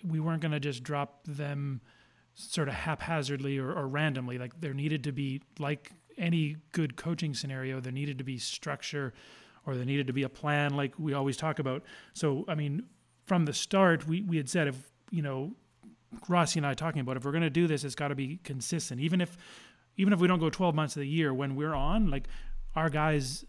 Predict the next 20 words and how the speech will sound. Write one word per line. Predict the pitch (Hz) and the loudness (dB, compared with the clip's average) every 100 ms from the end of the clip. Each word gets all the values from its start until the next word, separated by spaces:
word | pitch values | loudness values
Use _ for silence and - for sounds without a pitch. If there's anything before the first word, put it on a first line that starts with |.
| - - | -16 -6
our, | 151 165 | -4 -2
our | 147 | -2
guys | 143 151 | 0 0
and | 147 | 0
girls, | 139 151 | 0 0
our | 139 | 2
listeners | 139 160 156 135 | 0 0 0 -2
need | 131 147 139 | 0 -2 -2
to, | 143 | -4
to | - 147 | -6 -6
know | 131 139 165 | -4 -2 -2
that | 147 147 | -2 -2
every | 139 131 135 127 120 - _ _ _ - | -4 -2 -2 -2 -6 -16 _ _ _ -6
Monday | 139 151 147 | 4 4 6
morning | 139 139 143 135 | 4 4 2 2
they're | 131 | 0
gonna | 131 127 | -2 -4
have | 120 | -4
new | 120 123 | -2 -2
material. | 117 123 117 117 | -2 -4 -4 -4